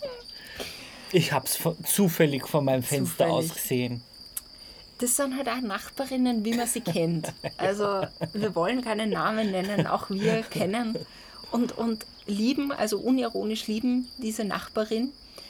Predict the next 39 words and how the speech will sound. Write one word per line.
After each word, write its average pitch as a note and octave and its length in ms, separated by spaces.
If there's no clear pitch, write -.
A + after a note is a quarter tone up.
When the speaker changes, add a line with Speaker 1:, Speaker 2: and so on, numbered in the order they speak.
Speaker 2:
Aber A3 220
es A3 140
gibt - 220
halt B3 140
so A3+ 140
gewisse A#3+ 400
Personen, G#3+ 540
die G3+ 80
sehen E3 440
alles. - 580
Speaker 1:
Ja. A#2 160
Speaker 2:
Und G3+ 680
die G#3+ 100
Hausmeisterin, A#3 960
muss B3+ 240
man C4 80
sagen, A#3 400
die A3 160
ist A3+ 140
halt, A#3+ 320
äh, - 560
ich A#3+ 140
weiß A3 240
nicht, A#3+ 120
ob A3 120
man G#3+ 100
die G#3+ 320
wirklich A3+ 500
liebt, A3 540
die G#3+ 140
ist G#3+ 160
halt G3+ 180
schon G3+ 220
se-, G3+ 200
sehr F#3 360
Speaker 1:
Die G#3 180
ist - 160
Speaker 2:
übermäßig A3+ 640
neugierig. G#3+ 680